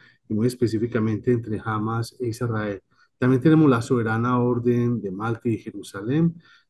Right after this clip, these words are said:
Tenemos los individuos como sujetos destinatarios de los derechos humanos y también como sujetos de obligaciones en materia de derecho internacional humanitario. También tenemos el movimiento internacional de la Cruz Roja.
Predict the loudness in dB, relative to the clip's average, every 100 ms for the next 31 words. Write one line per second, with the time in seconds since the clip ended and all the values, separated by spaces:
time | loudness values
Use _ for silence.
0 | 0 4 6 6 6 4 4 2 2 0
1 | -2 -2 -2 2 4 4 2 -2 -8 -20
2 | _ -20 -6 -2 0 0 0 0 0 -2
3 | -6 -8 -8 -2 0 0 0 -4 -6 -6
4 | -6 -8 -6 -6 -2 0 0 0 -2 -4
5 | _ 2 4 4 2 -2 -2 0 -2 0
6 | -4 -4 -2 -2 -4 -12 -4 0 0 -2
7 | -10 -20 -20 -20 _ 0 0 2 4 4
8 | 2 0 -2 -2 -2 -4 -4 -4 -2 -2
9 | -4 -6 _ _ _ 2 4 4 0 2
10 | 2 2 -2 -6 _ _ _ _ _ 2
11 | 4 8 8 10 8 6 4 2 0 0
12 | -2 0 -2 -2 -4 -6 -6 -6 -4 0
13 | 2 2 -2 -6 -6 -6 -6 -10 -14